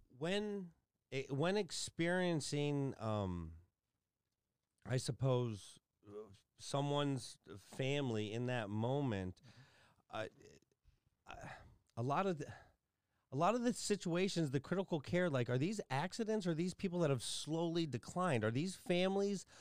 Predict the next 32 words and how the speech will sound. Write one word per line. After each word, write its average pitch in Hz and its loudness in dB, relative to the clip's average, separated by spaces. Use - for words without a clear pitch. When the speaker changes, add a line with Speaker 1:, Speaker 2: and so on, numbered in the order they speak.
Speaker 1:
like, 139 4
they 160 4
are 190 6
fully 202 4
aware 151 6
that 120 6
the 123 -2
per-, 147 6
the 135 2
patient 160 2
at 127 0
the 123 -2
time 139 2
has 110 2
been 147 2
degrading 139 6
for 113 -6
months, 143 2
maybe 123 2
years? 139 4
I, 123 2
or, 151 4
or 160 6
d-, 135 -2
are 147 6
you 165 2
dealing 165 4
with 147 4
things 156 4
that 139 8
are, 104 4
are, 120 4